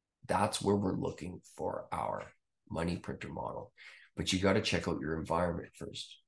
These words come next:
Now, just like I was showing you in the smaller time frames, I am not pulling from the absolute low. If we haven't broken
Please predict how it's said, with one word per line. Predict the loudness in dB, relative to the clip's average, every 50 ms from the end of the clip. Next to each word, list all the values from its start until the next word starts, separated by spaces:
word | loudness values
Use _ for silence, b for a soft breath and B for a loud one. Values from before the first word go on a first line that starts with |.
| _ -10
Now, | -8 -6 -4
just | -4 -2 -2 -2 0
like | 2 2 2 2
I | 2
was | 2 2 2
showing | 2 4 4 6 6 6 4 2
you | 2 0 0 -2 -4 -4
in | -6 -4 -4 -2 -2
the | -2 -2 -2 -2 -4 -8 _ _ _ _ _ _ _ _ _ _ _ _ _ _ _
smaller | -6 -4 -2 0 2 2 2 2 0 -2
time | -2 -4 -4 -4 -6
frames, | -8 -8 -8 -6 -6 -8 -6 -6
I | -4 -2 -2
am | 0 2 2 4 4
not | 4 4 4 2 0 -4 -6
pulling | -6 -4 -2 -2 -2 -4 -6 -8 -8
from | -8 -6 -4
the | -4 -4 -4
absolute | -4 -6 -4 -4 -4 -4 -4 -6 -8 -8 -8 -6
low. | -6 -6 -6 -8 -10 _ _ _ _ _ _ _ _ _ _ _ _ _ _ _ _ _ _ _
If | -8 -4 2 4
we | 6 8 8
haven't | 8 8 6 4 2 0 -2 0
broken | 2 4 4 4 6 6 6 6 6 4 0